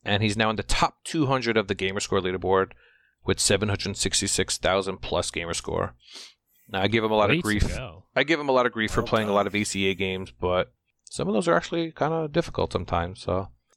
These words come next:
Speaker 2: Like most of
Speaker 1: We'll
Speaker 2: them.
Speaker 1: pretend that he plays good games sometimes. He did start Final Fantasy seven along with a lot of us today, so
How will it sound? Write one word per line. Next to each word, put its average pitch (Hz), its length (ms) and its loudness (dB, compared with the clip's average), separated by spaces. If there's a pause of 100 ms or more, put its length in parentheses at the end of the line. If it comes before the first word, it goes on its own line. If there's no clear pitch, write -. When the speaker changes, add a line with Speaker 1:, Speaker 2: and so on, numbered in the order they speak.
(260)
Speaker 2:
Like 98 240 -10
most 85 280 -12
of 92 80 -4
Speaker 1:
We'll 170 100 6
Speaker 2:
them. - 40 0
Speaker 1:
pretend 147 300 2
that 110 80 2
he 110 60 0
plays 107 240 2
good 104 160 0
games 98 240 0
sometimes. 95 600 -2 (100)
He 113 220 4
did 110 180 0
start 104 220 2
Final 107 200 0
Fantasy 101 280 -2
seven 104 280 0
along 95 220 0
with 95 140 -4
a 95 40 4
lot 95 160 4
of 92 80 -4
us 98 140 -2
today, 104 380 2
so 87 360 -2